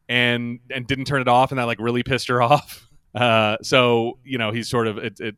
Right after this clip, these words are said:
it's a callback to that, I think. Uh, but Cheryl, that's not enough to make her happy this time. She's leaving.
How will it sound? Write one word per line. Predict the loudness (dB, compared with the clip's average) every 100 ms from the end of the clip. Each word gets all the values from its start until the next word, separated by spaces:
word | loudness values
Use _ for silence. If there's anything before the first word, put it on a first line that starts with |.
| -12
it's | -14 -12
a |
callback | -2 -2 -2
to | -4
that, | -4 -4
I | -4
think. | -8 -10 _ _ _ -4
Uh, | -2 -2
but | 2 6 6 4 -2
Cheryl, | 0 4 4 2 0
that's | -2 -4 0
not | 0
enough | 0 -4
to | -2
make | -4
her | -2
happy | -4 -4 -6
this | -10 -6
time. | -4 -4 -6
She's | -2 -2
leaving. | 0 0 -2 -6 -12